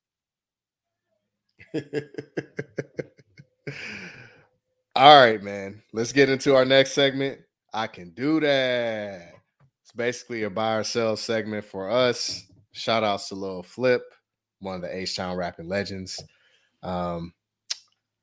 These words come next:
we'll recap last week. Daryl went one and two. I went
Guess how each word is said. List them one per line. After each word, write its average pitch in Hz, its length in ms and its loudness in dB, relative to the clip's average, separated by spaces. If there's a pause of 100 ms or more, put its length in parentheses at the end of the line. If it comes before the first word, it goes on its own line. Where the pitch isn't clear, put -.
we'll 120 160 8
recap 180 360 10
last 160 320 12
week. 160 380 4 (280)
Daryl 127 460 6
went 127 240 0 (120)
one 117 340 -2
and 123 160 -4
two. 277 400 2 (1040)
I 117 160 4
went 120 360 0